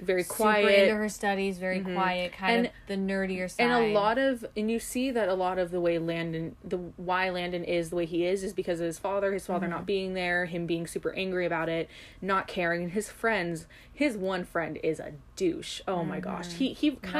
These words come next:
Speaker 2: Not
Speaker 1: of
Speaker 2: a
Speaker 1: redeems himself in the end a li-, a little bit.
Speaker 2: It's been a while since I've actually watched the film,
Speaker 1: I've, I've
Speaker 2: but I've
Speaker 1: watched
Speaker 2: s-, I
Speaker 1: it,
Speaker 2: know
Speaker 1: like,
Speaker 2: I've seen it. I
Speaker 1: yeah,
Speaker 2: know I
Speaker 1: I've
Speaker 2: have.
Speaker 1: seen it a few times now.
Speaker 2: But it's been a while since I've actually watched it
Speaker 1: Yeah.
Speaker 2: all the way through.
Speaker 1: So he kind of redeems himself, of course, but his friends are not helping. His father's
Speaker 2: Mm-hmm.
Speaker 1: not there. His mother's doing her best.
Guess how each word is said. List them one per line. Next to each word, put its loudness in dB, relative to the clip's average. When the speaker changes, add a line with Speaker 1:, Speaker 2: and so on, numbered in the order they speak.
Speaker 2:
Not 6
Speaker 1:
of 0
Speaker 2:
a 4
Speaker 1:
redeems 0
himself -2
in -6
the -6
end -10
a -4
li-, 0
a 4
little 6
bit. -4
Speaker 2:
It's 0
been 2
a 2
while 6
since -8
I've -2
actually 0
watched -4
the -12
film, -4
Speaker 1:
I've, 4
I've 2
Speaker 2:
but -2
I've 2
Speaker 1:
watched -8
Speaker 2:
s-, -6
I 2
Speaker 1:
it, 2
Speaker 2:
know 2
Speaker 1:
like, 4
Speaker 2:
I've -2
seen -8
it. -14
I 0
Speaker 1:
yeah, 2
Speaker 2:
know 2
I 4
Speaker 1:
I've 4
Speaker 2:
have. 0
Speaker 1:
seen 2
it 2
a 4
few -4
times -8
now. -6
Speaker 2:
But 2
it's -2
been -4
a 0
while 0
since -12
I've -6
actually -8
watched -6
it 0
Speaker 1:
Yeah. -2
Speaker 2:
all -6
the -6
way -10
through. -14
Speaker 1:
So 6
he -2
kind 0
of -2
redeems -2
himself, -4
of -16
course, -4
but 0
his 4
friends 0
are 0
not -2
helping. -2
His -6
father's -2
Speaker 2:
Mm-hmm. -6
Speaker 1:
not -6
there. -2
His -4
mother's 0
doing -2
her -2
best. -6